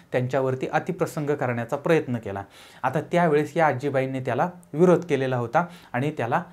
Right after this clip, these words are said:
लाथ मारली. आता या गोष्टीचा त्याला राग आला आणि त्याच्यामध्ये मग ज्यावेळेस विरोध होतोय, त्यामुळे मग त्यानं त्या ठिकाणी एक काच पडलेली होती, कारण तो परिसरच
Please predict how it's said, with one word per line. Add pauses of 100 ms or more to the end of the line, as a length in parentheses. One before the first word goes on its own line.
(160)
लाथ
मारली. (340)
आता
या
गोष्टीचा
त्याला
राग
आला
आणि
त्याच्यामध्ये
मग
ज्यावेळेस
विरोध
होतोय,
त्यामुळे
मग
त्यानं
त्या
ठिकाणी (280)
एक
काच
पडलेली
होती,
कारण
तो
परिसरच